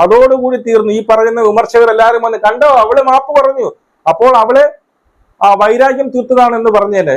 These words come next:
എന്തായാലും സിംഗപ്പെണ്ണേ, സിംഗപ്പെണ്ണേ,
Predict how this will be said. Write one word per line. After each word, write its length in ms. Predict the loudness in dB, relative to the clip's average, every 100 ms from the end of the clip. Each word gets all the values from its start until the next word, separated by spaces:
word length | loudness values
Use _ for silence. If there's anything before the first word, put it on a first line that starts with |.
| 0
എന്തായാലും 400 | 0 0 0 -4 -10 _ _ -6
സിംഗപ്പെണ്ണേ, 800 | -2 0 0 0 -2 0 0 0 2 0 -4 -12 _ _ _ _ -12
സിംഗപ്പെണ്ണേ, 760 | -4 0 0 0 -2 -2 0